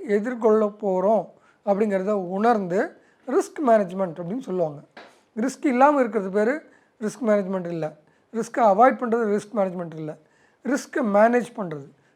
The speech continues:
ரிஸ்க் வந்த பிறகு என்ன பண்ணணும் அப்படிங்கிற செயல்பாட்டுக்கும் திட்டமிடல்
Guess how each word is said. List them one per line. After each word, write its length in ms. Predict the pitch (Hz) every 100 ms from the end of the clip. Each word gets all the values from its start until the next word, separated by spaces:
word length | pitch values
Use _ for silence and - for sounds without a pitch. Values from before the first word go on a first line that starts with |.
| -
ரிஸ்க் 320 | 208 - -
வந்த 320 | 220 190 208
பிறகு 520 | 190 190 185 233 392 - _ _ -
என்ன 260 | 196 220
பண்ணணும் 500 | 247 202 180 180 175 -
அப்படிங்கிற 480 | 190 180 185 185 359 - _ _ _ _ _ _ -
செயல்பாட்டுக்கும் 720 | 214 240 240 254 214 202 302 427 _ _ _ _
திட்டமிடல் 680 | - 220 320 285 240 196 -